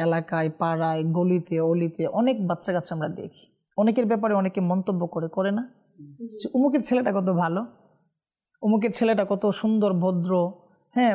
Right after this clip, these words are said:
Speaker 1: বাবা মার কথা শুনে পড়ালেখা ঠিকঠাক মতো করে, মাদ্রাসায় যখন যাওয়ার কথা চলে যায়, স্কুলে যখন যাওয়ার কথা তখন চলে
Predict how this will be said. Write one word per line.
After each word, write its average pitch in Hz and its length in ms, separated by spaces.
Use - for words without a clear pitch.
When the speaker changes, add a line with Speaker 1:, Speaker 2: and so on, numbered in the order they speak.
Speaker 1:
বাবা 185 240
মার 185 220
কথা 180 160
শুনে 180 240
পড়ালেখা 180 500
ঠিকঠাক 180 360
মতো 170 160
করে, 165 240
মাদ্রাসায় 180 500
যখন 180 180
যাওয়ার 180 280
কথা 180 160
চলে 185 200
যায়, 156 200
স্কুলে 190 340
যখন 185 260
যাওয়ার 175 280
কথা 175 180
তখন 185 160
চলে 190 200